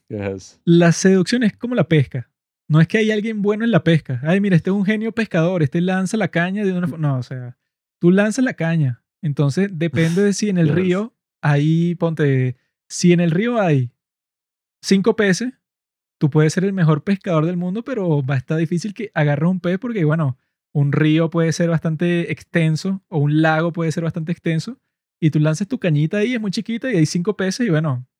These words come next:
Speaker 2: está difícil la vaina. Ahora, si tú eres el mismo pescador, nadie es bueno en la pesca, o sea, eso es lanza la caña y ya. Si tú eres el mismo pescador y en el lago hay, no joda, bueno, hay cien mil peces,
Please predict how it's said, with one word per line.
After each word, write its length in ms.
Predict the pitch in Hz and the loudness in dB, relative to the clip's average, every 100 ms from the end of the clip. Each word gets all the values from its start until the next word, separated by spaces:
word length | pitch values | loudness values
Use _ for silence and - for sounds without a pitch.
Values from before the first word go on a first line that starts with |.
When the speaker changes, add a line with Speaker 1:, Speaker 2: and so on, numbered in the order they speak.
| _ | _
Speaker 2:
está 140 | 151 | 2
difícil 380 | 151 156 170 190 | 2 4 2 2
la 80 | 165 | 0
vaina. 280 | 135 127 - _ _ _ _ _ _ | 0 -4 -10 _ _ _ _ _ _
Ahora, 480 | 151 147 165 143 143 _ _ _ _ | 2 4 4 2 -2 _ _ _ _
si 220 | - 151 139 | 0 2 4
tú 260 | 156 151 165 | 4 2 2
eres 240 | 185 202 | 0 2
el 120 | 196 | 2
mismo 240 | 165 165 196 | 2 -2 -2
pescador, 480 | 196 160 151 160 139 | -2 0 0 0 -2
nadie 240 | 143 160 | 0 0
es 60 | 185 | 0
bueno 180 | 214 | 0
en 60 | 247 | -2
la 140 | 185 | -2
pesca, 280 | - 170 - | -2 -2 -4
o 40 | 127 | -6
sea, 160 | 151 | -4
eso 180 | 135 147 | -4 -2
es 60 | 156 | -2
lanza 300 | 208 190 214 | -2 -4 -6
la 100 | 214 | -6
caña 340 | 208 214 226 | -6 -6 -6
y 120 | 226 | -4
ya. 220 | 196 143 - _ _ _ _ _ | 0 -2 -4 _ _ _ _ _
Si 100 | - | -2
tú 80 | 156 | 2
eres 120 | 165 | 4
el 100 | 208 | 2
mismo 220 | 208 196 214 | 2 -2 -4
pescador 440 | 214 196 202 196 | -6 -4 -2 0
y 60 | 175 | 2
en 80 | 165 | 2
el 160 | 156 | 2
lago 360 | 165 185 170 156 | 2 0 -2 -2
hay, 240 | 160 185 | -4 -4
no 260 | 185 208 190 | -6 -2 0
joda, 280 | 196 190 180 | 0 0 -2
bueno, 180 | 185 | 0
hay 80 | 175 | 0
cien 280 | - 208 196 | 0 -2 -2
mil 160 | 208 220 | -4 -2
peces, 400 | 220 170 202 | 0 2 0